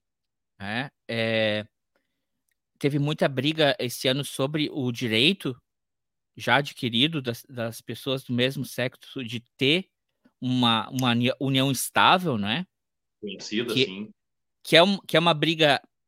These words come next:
Speaker 1: tão pequena e tão mesquinha, porque você tá tirando o direito de uma pessoa ter algo, ele não, não, não tá forçando você a se casar com uma pessoa do mesmo sexo, só tá dando direito pra uma pessoa que quer se casar,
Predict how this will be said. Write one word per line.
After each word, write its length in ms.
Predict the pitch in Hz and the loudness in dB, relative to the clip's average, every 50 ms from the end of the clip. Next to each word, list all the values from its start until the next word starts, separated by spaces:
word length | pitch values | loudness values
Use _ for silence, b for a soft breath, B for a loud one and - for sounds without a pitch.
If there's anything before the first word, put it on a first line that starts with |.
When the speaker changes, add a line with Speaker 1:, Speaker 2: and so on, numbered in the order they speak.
| - | 4
Speaker 1:
tão 80 | 185 202 | 4 4
pequena 560 | 202 - 185 - - - 160 151 170 190 185 | 4 2 -6 -8 -2 2 4 4 4 4 4
e 60 | 147 | 2
tão 160 | - - 156 165 | 0 0 0 0
mesquinha, 560 | 165 143 - - - - - 147 160 180 175 | 0 -2 -4 -6 -8 -6 -6 -4 -2 -2 -4
porque 240 | - 147 135 139 123 | -4 -6 -8 -8 -8
você 200 | 131 - - 135 | -8 -8 -10 -6
tá 200 | - - 139 - | -2 -2 -2 -2
tirando 460 | - - 160 131 143 156 190 214 214 | -2 -2 0 2 4 4 4 4 2
o 60 | 202 | 0
direito 440 | 156 156 143 139 143 151 180 - - | 0 0 0 0 0 0 -2 -4 -8
de 80 | 147 | -8
uma 120 | 135 139 131 | -6 -6 -6
pessoa 440 | - - 123 117 - - 139 135 - | -4 -6 -6 -6 -6 -4 -4 -4 -2
ter 140 | - 135 | 0 2
algo, 200 | 117 131 151 160 | 2 4 4 2
ele 80 | 151 147 | 0 0
não, 120 | 165 170 | 0 0
não, 260 | 160 160 180 180 185 - | 0 0 0 0 -2 -2
não 140 | - 240 247 | -2 -2 -2
tá 240 | 220 - - - 269 - | -2 -4 -6 -6 -6 -4
forçando 580 | - 277 311 240 - - - 240 262 302 302 240 | -2 -2 -2 -2 0 2 4 6 6 6 6 4
você 280 | 185 170 170 - - | 4 4 4 2 0
a 60 | 208 202 | -2 -2
se 140 | - 208 | -2 -4
casar 380 | - - 156 147 139 147 147 165 | -2 0 0 0 2 0 -2 -2
com 120 | _ - | _ -6
uma 60 | 170 151 | -8 -6
pessoa 400 | - 147 139 - - 156 151 156 | -4 -6 -6 -4 -4 -4 -2 -2
do 140 | 151 143 | -2 -4
mesmo 280 | 143 139 139 151 151 139 | -2 -2 -2 -2 -4 -6
sexo, 480 | 127 - - 131 151 170 - - - - | -10 -8 -4 -4 -4 -4 -6 -8 -12 -6
só 160 | - 175 165 | -4 -4 -2
tá 160 | - - 208 | -2 -2 -4
dando 400 | 214 196 190 208 220 240 233 202 214 B B B B B B B | -2 -2 -2 -2 -2 -2 -4 -4 -6 B B B B B B B
direito 500 | 135 165 165 160 165 196 226 226 - 185 | 2 4 4 4 4 2 0 -2 -4 -8
pra 160 | - 170 160 | -6 -6 -6
uma 220 | 160 160 160 156 | -4 -4 -4 -4
pessoa 480 | 151 _ - 160 143 - - 165 165 175 | -4 _ -2 -2 -2 -2 -2 -2 -2 -2
que 140 | - - _ | -4 -10 _
quer 200 | - - 170 190 | -2 0 0 0
se 180 | 202 - - 208 | 0 -2 -6 -8
casar, 560 | - - 139 127 120 - 131 131 165 185 - | -4 -2 -2 -2 -2 -2 -2 -2 -2 -2 -4